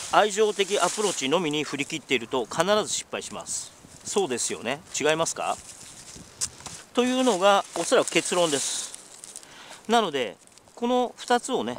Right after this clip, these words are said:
どのようにアプローチする、アプ-、あの、アプローチして、これをあなたの中で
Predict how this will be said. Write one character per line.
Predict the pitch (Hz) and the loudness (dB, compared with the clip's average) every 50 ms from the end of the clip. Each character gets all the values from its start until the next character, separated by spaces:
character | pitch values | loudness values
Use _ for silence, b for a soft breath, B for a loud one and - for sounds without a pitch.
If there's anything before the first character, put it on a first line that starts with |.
| - - | -8 -2
ど | 135 226 294 | 0 0 0
の | 339 339 | 0 0
よ | 302 233 | 0 2
う | 180 | 2
に | 160 | 4
ア | 147 131 | 2 2
プ | - - 185 | 2 2 0
ロ | 180 | 0
ー | 160 | 0
チ | - - | -2 -4
す | - | -4
る、 | 123 139 143 113 - - | -4 -4 -4 -6 -6 -4
ア | - 131 | -4 -4
プ-、 | 135 - - 156 - | -2 -2 -2 -2 -2
あ | - 123 | 0 -2
の、 | 123 120 117 113 110 - | 0 0 0 -2 -2 -4
ア | - 139 | -4 -6
プ | - - 175 | -4 -4 -2
ロ | 180 147 | -2 -2
ー | |
チ | - - - | -2 -2 -4
し | - - - | -4 -4 -2
て、 | - 120 110 98 90 - B B B B B - - - | 0 0 0 0 -2 -6 B B B B B -20 -18 -8
こ | - 175 160 | -4 -2 0
れ | 165 | 2
を | 170 165 160 | 4 4 4
あ | 156 | 4
な | 160 180 185 | 4 4 4
た | - 147 | 2 2
の | 123 123 | 2 2
中 | 127 117 110 101 | 0 -2 -2 0
で | 104 131 123 117 98 | 2 4 4 4 4